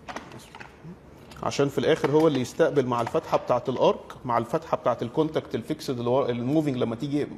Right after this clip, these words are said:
مع الفتحه راجعه لورا كده، بيتفرد على الارك شوت الطافي بتاعه، اللي هي ممكن انا معايا واحده الصغيره بتاعتها، بص حضرتك اللي هو كان على ال-، على السكيل الصغير ده، المفتاح المانيتشر الصغير، نفس الفكره بتاع الارك شوت هنا، لما الكونتاكتات تفتح وتتفرد على الارك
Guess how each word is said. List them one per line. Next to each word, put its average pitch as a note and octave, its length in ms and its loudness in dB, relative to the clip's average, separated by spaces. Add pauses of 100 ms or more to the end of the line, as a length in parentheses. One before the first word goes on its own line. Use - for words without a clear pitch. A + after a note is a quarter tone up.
مع A#2 140 0
الفتحه D3+ 360 2
راجعه C#3+ 260 4
لورا C#3+ 260 2
كده، G3 280 -2 (320)
بيتفرد C3+ 500 0
على B2 80 8
الارك D#3+ 240 0
شوت E3 240 -4
الطافي C#3 400 -4
بتاعه، G#2+ 300 -2 (340)
اللي C3 120 0
هي F3 180 6
ممكن F#3 340 2
انا C#3 120 4
معايا C#3 240 4
واحده E3 260 2
الصغيره C#3 480 2
بتاعتها، D#3+ 540 -4 (680)
بص - 120 -12
حضرتك E3+ 240 2
اللي C3+ 140 0
هو D#3 120 6
كان D#3 200 -2
على A#2+ 180 0
ال-، A#2+ 260 -4
على A#2 220 2
السكيل A#2 380 2
الصغير D#3 500 2
ده، C3+ 120 -2
المفتاح D3 640 -6
المانيتشر D3 460 -2
الصغير، D#3+ 440 2
نفس F3 220 -2
الفكره E3+ 320 0
بتاع C3+ 160 -2
الارك C#3+ 120 0
شوت D3+ 280 -2
هنا، C3 120 4
لما A2+ 160 4
الكونتاكتات B2 520 0
تفتح F#3 340 -2
وتتفرد D3+ 500 0
على C3 100 -2
الارك C#3+ 180 -2